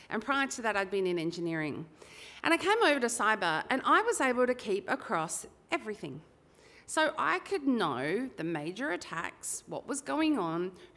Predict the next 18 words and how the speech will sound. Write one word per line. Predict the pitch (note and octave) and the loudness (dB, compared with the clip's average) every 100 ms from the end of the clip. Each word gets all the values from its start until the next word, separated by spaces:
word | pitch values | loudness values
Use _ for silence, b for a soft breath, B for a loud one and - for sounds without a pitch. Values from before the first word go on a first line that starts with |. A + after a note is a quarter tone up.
| - | -10
who | G3+ F#3+ | -4 -2
were | A3+ | -4
the | D#4+ | -6
perpetrators, | - G3 - - F#3 E3 F3+ G#3 C4 - B B | -6 -6 -6 -8 -4 -4 -4 -6 -6 -10 B B
what | F#3+ F#3 - | -4 -4 -2
were | B3 | 0
the | D#4 | 2
motivations, | C#4 C4 A#3+ D3+ D3+ - E3 G#3+ C#4 - B B - | 2 2 -2 -4 -4 -6 -4 -4 -4 -6 B B -4
what | F#3+ G#2+ | -2 0
was | C4 - | -2 -2
the | D4+ A#3+ | -2 0
impact, | E3+ E3 D#3+ F#3+ - - - B B F#3 | 0 -2 -2 -2 -4 -14 -20 B B -2
what | G#3 - | 0 0
was | D4+ | -2
being | C#4 C#4 C#4 | 0 0 0
done | G3 E3 | -2 -6
about | D#3 D#3+ C#3+ | -4 -4 -4
it, | - | -6